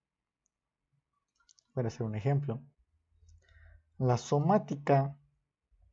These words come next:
Somática se refiere a lo que te está pasando a ti mismo. Por ejemplo, temblores, que te tiemblen las manos, que tiemble tu cuerpo,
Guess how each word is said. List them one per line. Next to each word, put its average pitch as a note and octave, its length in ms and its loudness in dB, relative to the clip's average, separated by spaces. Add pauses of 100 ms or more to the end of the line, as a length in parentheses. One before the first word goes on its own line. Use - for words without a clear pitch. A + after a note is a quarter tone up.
(580)
Somática D3 500 4
se C#3+ 80 6
refiere C#3+ 300 6
a - 20 8
lo C3+ 120 6
que - 100 -4
te - 60 -16
está - 200 2
pasando C#3 320 2
a A#2+ 40 2
ti B2+ 140 -4
mismo. B2+ 460 -2 (560)
Por B2 140 0
ejemplo, C#3 280 6
temblores, C#3 600 8
que - 80 -10
te A#2 100 -10
tiemblen C3 380 0
las G#2+ 200 -6
manos, B2+ 600 -2
que - 100 -6
tiemble C3 300 0
tu - 160 -14
cuerpo, A#2 600 -2